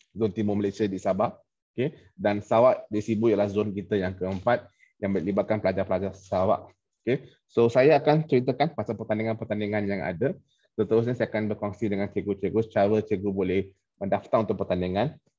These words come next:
ah, dan apa persiapan-persiapan yang cikgu boleh buat untuk berjaya dalam, berjaya dalam pertandingan ini. Ah, khususnya untuk cikgu-cikgu daripada Sibu, ah, sebab Sibu dia paling dep-, ah, paling dekat dengan U T S. Ah, U T S berkampus di Sibu.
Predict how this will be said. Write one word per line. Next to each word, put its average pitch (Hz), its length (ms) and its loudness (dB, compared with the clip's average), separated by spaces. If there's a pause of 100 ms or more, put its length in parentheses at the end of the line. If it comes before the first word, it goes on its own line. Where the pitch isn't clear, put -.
(120)
ah, 92 160 2
dan 90 160 0
apa 110 240 0
persiapan-persiapan 104 1040 -2
yang 90 160 0
cikgu 98 160 0
boleh 98 240 0
buat 107 320 2
untuk 98 240 -6
berjaya 98 320 0
dalam, 101 240 -2
berjaya 98 320 0
dalam 101 160 0
pertandingan 95 480 -4
ini. 92 240 -4 (400)
Ah, 90 240 -4
khususnya 135 480 4
untuk 110 80 2
cikgu-cikgu 104 640 -2
daripada 98 240 -2
Sibu, 101 480 -6 (400)
ah, 87 240 0
sebab 95 240 0
Sibu 104 240 0
dia 95 160 2
paling 98 240 0
dep-, 92 240 -8
ah, 101 80 -4
paling 98 240 -2
dekat 98 320 -2
dengan 95 320 -4
U 95 160 -10
T 98 160 -4
S. 92 320 -4 (400)
Ah, 90 80 0
U 95 160 -4
T 101 160 2
S - 160 -6
berkampus 95 480 -6
di 73 80 -10
Sibu. 92 400 -6